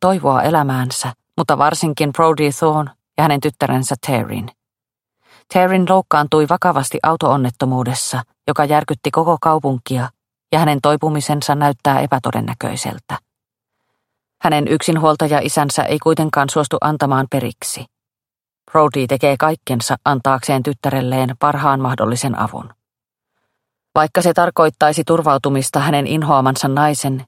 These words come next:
Evie Blanchardin apuun. Evie ei halua palata entiseen fysioterapeutin työhönsä.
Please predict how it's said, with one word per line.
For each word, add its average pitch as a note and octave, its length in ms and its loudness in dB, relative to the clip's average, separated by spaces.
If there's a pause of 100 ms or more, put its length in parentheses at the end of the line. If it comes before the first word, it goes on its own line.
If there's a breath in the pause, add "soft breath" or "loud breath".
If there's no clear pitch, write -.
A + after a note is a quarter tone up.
(100)
Evie D3+ 380 0
Blanchardin C3+ 580 0
apuun. - 440 -8 (1900)
Evie D#3 380 2
ei E3 140 4
halua C#3+ 340 2
palata C3+ 340 2
entiseen C3+ 640 -2
fysioterapeutin B2 880 -2
työhönsä. A#2+ 600 -6